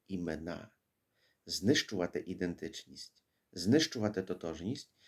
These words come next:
то другий розділ книги Вихід розпочинається досить анонімово.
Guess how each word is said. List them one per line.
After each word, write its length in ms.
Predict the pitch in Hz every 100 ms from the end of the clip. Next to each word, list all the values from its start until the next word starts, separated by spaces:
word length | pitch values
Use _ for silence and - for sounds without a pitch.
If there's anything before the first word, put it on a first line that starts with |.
| - - _ -
то 180 | 117 113
другий 360 | 135 175 160
розділ 300 | 156 151 143
книги 280 | 139 151 139
Вихід 240 | 156 156
розпочинається 920 | 139 139 143 143 165 156 156 160 156 165
досить 600 | 160 160 127 196 208 208
анонімово. 800 | 202 202 196 196 190 147 123 107